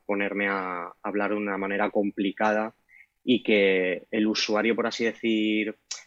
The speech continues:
eh, más, más en la base, más en el inicio de la fotografía, se sintiera, eh, compungido con él, que, que,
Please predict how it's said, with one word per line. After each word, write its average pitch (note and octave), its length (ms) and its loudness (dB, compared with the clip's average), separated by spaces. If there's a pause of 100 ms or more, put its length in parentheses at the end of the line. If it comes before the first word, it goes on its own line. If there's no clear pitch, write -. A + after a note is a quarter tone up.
(580)
eh, A2 560 2
más, A2 760 -4
más A2 280 -4
en G#2 120 0
la G2+ 120 2
base, A2 300 0
más G#2 200 -6
en G2+ 80 -6
el G2 120 -4
inicio G#2 320 0
de G2+ 40 4
la F#2 100 0
fotografía, G#2 800 0
se - 200 -10
sintiera, G#2+ 920 0 (140)
eh, F#2+ 560 -10
compungido G2 520 -4
con G2+ 200 -2
él, G#2+ 220 2
que, F#2+ 180 -2
que, - 180 -8